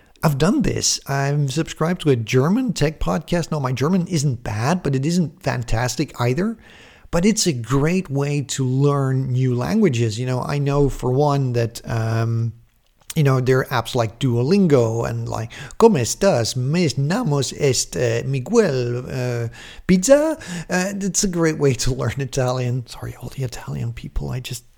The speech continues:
you know, borked that up completely. But, um, it, it's not really something that interests me. I tried Duolingo. It's nice. It's interactive. That's true. But, mm, I went like, "Yeah, right.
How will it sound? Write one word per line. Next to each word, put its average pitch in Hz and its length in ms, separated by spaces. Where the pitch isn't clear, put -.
you 139 120
know, 117 100
borked 123 300
that 127 180
up 143 260
completely. 131 520
But, 175 240
um, 185 280
it, 214 200
it's - 260
not 185 300
really 180 220
something 143 320
that 127 200
interests 151 520
me. 123 120
I 120 100
tried 165 280
Duolingo. 139 640
It's - 260
nice. 131 460
It's 120 160
interactive. 127 800
That's 113 240
true. 160 400
But, 131 420
mm, 143 280
I 131 200
went 131 220
like, 127 320
"Yeah, 135 420
right. 127 460